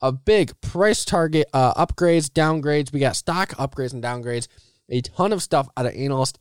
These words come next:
today. And the biggest one, I would say, is on Apple. So Loop Capital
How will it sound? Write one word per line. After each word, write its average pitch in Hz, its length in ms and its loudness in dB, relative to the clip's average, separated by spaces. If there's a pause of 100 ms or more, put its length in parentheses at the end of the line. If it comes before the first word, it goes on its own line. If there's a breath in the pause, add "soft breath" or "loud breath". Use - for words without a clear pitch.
(140)
today. 117 380 2
And 123 100 -2
the 131 60 0
biggest 233 400 -2
one, 147 320 2
I 139 180 0
would 165 200 0
say, 123 180 2
is 107 260 -6
on 107 280 -12
Apple. 120 440 -2 (280 loud breath)
So 151 200 0
Loop 131 640 0 (200 soft breath)
Capital 143 580 0